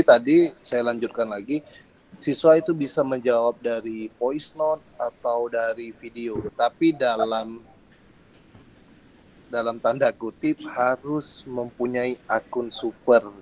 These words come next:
kita, Bapak Ibu. Nanti kita sudah menyelesaikan game changer, nanti Bapak Ibu bisa menggunakan semua fitur yang ada di Quizizz. Misalkan soal tadi, coba praktekkan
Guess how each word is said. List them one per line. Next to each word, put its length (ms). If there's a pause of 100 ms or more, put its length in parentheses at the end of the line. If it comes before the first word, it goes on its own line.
kita, 280
Bapak 280
Ibu. 220 (720)
Nanti 240
kita 400 (800)
sudah 360
menyelesaikan 800
game 360
changer, 760
nanti 440 (240)
Bapak 320
Ibu 440
bisa 280
menggunakan 640
semua 440
fitur 400
yang 120
ada 200
di 80
Quizizz. 600 (320)
Misalkan 600
soal 400
tadi, 280 (520)
coba 320
praktekkan 960